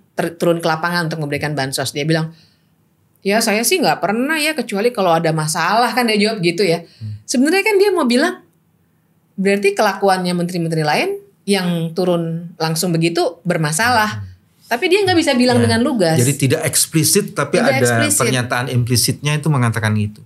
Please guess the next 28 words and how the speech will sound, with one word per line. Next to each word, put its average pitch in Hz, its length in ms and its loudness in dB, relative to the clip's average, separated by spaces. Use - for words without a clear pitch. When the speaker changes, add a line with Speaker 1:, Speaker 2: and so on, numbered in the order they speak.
Speaker 1:
Nah, 196 180 -2
jadi 208 180 2
Speaker 2:
Sa- 311 200 -2
Speaker 1:
saya, - 220 -2
saya, 311 140 0
jadi 320 160 2
saya 359 100 2
punya 302 200 -2
harapan 285 300 0
gitu, 285 200 -4
Mas 233 140 0
Bambang. 165 400 -4
Nanti 226 220 0
di - 120 2
Speaker 2:
Iya. 196 80 -4
Speaker 1:
penal-, 208 280 0
di 202 200 4
pertimbangan 180 460 -2
hukumnya, 160 540 -6
mudah-mudahan 175 540 0
nih, 151 160 -4
Speaker 2:
Hmm. 104 400 -4
Speaker 1:
<laughs> 208 80 2
M 226 100 2
K 226 60 -2
itu, 233 180 -4
Speaker 2:
Hmm. 320 560 -8
Speaker 1:
eh, 202 500 4